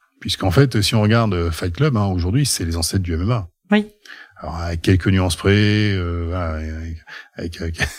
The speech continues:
Speaker 1: <laughs> mais en gros, c'est ça, malgré tout. Donc, euh, et, et à l'époque, c'était révolutionnaire. On voit bien, même en France, le M M A n'a pas été vraiment accepté ni autorisé
Speaker 2: Non.
Speaker 1: jusqu'à très récemment. Alors qu'en fait, c'est absurde, physiologiquement, puisque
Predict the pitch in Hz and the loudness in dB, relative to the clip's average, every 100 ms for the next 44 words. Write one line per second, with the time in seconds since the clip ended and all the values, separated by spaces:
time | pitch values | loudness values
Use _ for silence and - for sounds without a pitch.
0 | - - 90 - 104 - 104 95 131 - | -8 -4 -2 2 2 4 2 4 4 4
1 | 110 110 98 90 87 85 110 - - - | 0 2 2 2 0 -2 -6 -8 -10 -8
2 | - - - 110 120 113 107 104 92 - | -12 -6 4 6 6 6 6 4 0 -12
3 | - - 98 - - 98 98 95 139 147 | -16 -8 -6 -4 0 4 4 4 4 4
4 | - 101 87 117 113 104 95 95 156 127 | 2 -2 2 4 4 2 0 0 2 2
5 | 98 101 98 120 104 92 87 85 - 151 | 2 2 4 4 2 0 -2 -4 -2 -2
6 | - - _ _ - 95 95 87 90 123 | -2 -6 _ _ 0 4 4 4 4 4
7 | 151 98 85 - _ _ - 95 95 85 | 4 0 -2 -6 _ _ -8 -4 -2 2
8 | 104 92 95 107 107 87 - 90 123 117 | 2 2 2 2 2 2 -2 0 2 2
9 | 101 90 90 95 120 117 92 87 90 101 | 2 0 -2 2 4 4 2 0 -2 -2
10 | 95 95 131 113 - - - 110 117 - | 0 0 0 0 -6 -6 4 6 6 2
11 | 123 180 - 113 113 107 - 165 107 92 | 0 0 2 0 2 -2 0 0 0 -4
12 | - - - 107 104 98 98 110 160 - | -10 -16 -4 2 4 4 2 0 -2 -4
13 | _ - - - - 104 - | _ -18 -16 -16 0 0 6